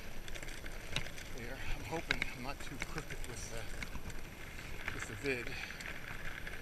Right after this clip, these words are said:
I'm probably gonna stop, turn it off, and readjust it.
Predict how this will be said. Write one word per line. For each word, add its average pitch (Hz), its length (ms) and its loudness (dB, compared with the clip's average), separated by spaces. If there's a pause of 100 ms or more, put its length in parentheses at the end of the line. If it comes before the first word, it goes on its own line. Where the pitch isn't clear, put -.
(240)
I'm - 240 0
probably 139 200 2
gonna 117 160 -2
stop, 151 380 2
turn 147 140 0 (100)
it 131 80 2
off, 139 160 0
and 127 100 0
readjust 139 500 2
it. 151 80 0